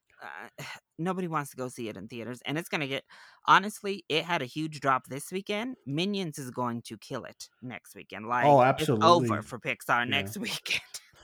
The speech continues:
Speaker 2: Absolutely.
Speaker 1: Lightyear, your
Speaker 2: And
Speaker 1: run is over.
Speaker 2: And personally, I just, and it's not like the movie completely bombed. It made
Speaker 1: No.
Speaker 2: fifty million,
Speaker 1: Yeah,
Speaker 2: but
Speaker 1: and open to fifty is a
Speaker 2: it
Speaker 1: good
Speaker 2: just
Speaker 1: opening.
Speaker 2: compared to every,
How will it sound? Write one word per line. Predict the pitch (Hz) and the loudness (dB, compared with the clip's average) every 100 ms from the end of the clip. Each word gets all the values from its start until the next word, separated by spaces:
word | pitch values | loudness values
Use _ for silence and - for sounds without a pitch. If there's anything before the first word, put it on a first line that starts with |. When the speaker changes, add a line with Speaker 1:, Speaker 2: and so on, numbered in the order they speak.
| - - | -20 -8
Speaker 2:
Absolutely. | 113 117 - 123 123 110 107 101 - - | -4 -4 -2 0 0 0 -2 -4 -8 0
Speaker 1:
Lightyear, | - 180 185 - - 151 | 8 8 8 8 8 8
your | 185 | 6
Speaker 2:
And | 180 | 6
Speaker 1:
run | 185 180 185 | 8 8 6
is | 147 151 - | 2 0 2
over. | 160 190 190 160 131 123 - - - _ - | 6 8 8 4 2 2 -4 -12 -20 _ -6
Speaker 2:
And | 139 135 | 0 0
personally, | 135 180 180 180 160 147 143 | 2 4 4 4 4 6 6
I | 131 143 | 6 4
just, | 156 143 - - | 4 0 -2 0
and | - 214 | 8 10
it's | 214 | 10
not | 220 262 | 6 6
like | - | 6
the | 190 | 6
movie | 156 180 180 | 6 8 6
completely | 165 143 160 156 131 | 6 6 6 4 4
bombed. | 110 101 135 175 127 95 90 | 0 4 8 8 8 4 2
It | 147 220 | 4 8
made | 269 | 6
Speaker 1:
No. | 196 | 6
Speaker 2:
fifty | - 269 302 262 | 2 0 4 4
million, | 311 415 202 120 | 4 4 4 4
Speaker 1:
Yeah, | 185 | 4
Speaker 2:
but | 165 139 | 6 6
Speaker 1:
and | 127 | 4
open | 151 349 | -4 -4
to | 254 | -8
fifty | - - - | -10 -10 -10
is | 120 | -10
a | - | -4
Speaker 2:
it | |
Speaker 1:
good | - | 0
Speaker 2:
just | 226 175 | 2 4
Speaker 1:
opening. | 220 190 | 4 4
Speaker 2:
compared | 156 185 208 208 | 4 4 4 2
to | - | 2
every, | 175 156 | 4 4